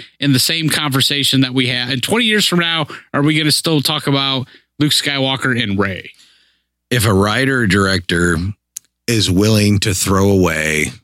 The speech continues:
Speaker 2: a really powerful story in order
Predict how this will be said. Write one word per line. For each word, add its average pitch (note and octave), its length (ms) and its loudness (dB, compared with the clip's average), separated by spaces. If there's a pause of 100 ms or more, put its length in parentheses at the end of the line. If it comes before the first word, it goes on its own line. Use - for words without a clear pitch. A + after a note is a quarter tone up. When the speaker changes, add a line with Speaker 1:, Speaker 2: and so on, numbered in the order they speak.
(600)
Speaker 2:
a G2 60 2
really F#2 420 2
powerful D2+ 960 -2 (360)
story D#2 560 -2 (1600)
in G2+ 160 0
order F2+ 500 2